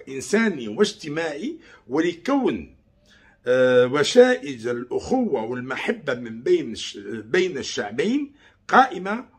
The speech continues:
ولم تزعزعها العواصف السياسية".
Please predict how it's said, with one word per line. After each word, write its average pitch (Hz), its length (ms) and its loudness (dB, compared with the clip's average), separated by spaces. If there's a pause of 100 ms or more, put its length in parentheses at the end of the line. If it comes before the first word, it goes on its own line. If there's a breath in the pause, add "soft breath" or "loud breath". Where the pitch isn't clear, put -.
(120)
ولم 208 460 2
تزعزعها 156 800 -4
العواصف 175 920 -4
السياسية". 220 1400 -4